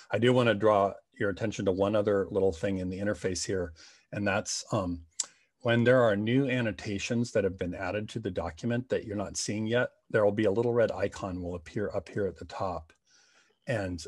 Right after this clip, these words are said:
um, if you click on that little red icon, it will load the new annotations that weren't there already into the, into the side panel. So you don't need to keep refreshing the page to get new annotations. As soon as you see that little red icon, that means there's new annotations.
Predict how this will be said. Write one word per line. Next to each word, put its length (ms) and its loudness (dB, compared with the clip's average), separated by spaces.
um, 360 -6
if 220 -8
you 80 -8
click 340 0
on 80 0
that 180 -6
little 180 2
red 280 2
icon, 520 -2
it 160 -12
will 360 -6
load 380 2
the 140 -6
new 220 -4
annotations 720 -6
that 140 -8
weren't 220 -10
there 180 -2
already 420 -4
into 460 -6
the, 280 -6
into 320 -4
the 100 -4
side 340 -4
panel. 300 -4
So 140 -6
you 80 0
don't 160 4
need 100 -2
to 80 -6
keep 240 -6
refreshing 480 -2
the 60 -4
page 340 -8
to 80 -14
get 180 -10
new 120 -10
annotations. 760 -12
As 60 -18
soon 120 -2
as 120 -4
you 80 -4
see 140 -4
that 180 -2
little 180 -8
red 180 -4
icon, 420 -8
that 160 -10
means 180 -10
there's 220 -12
new 80 -12
annotations. 580 -12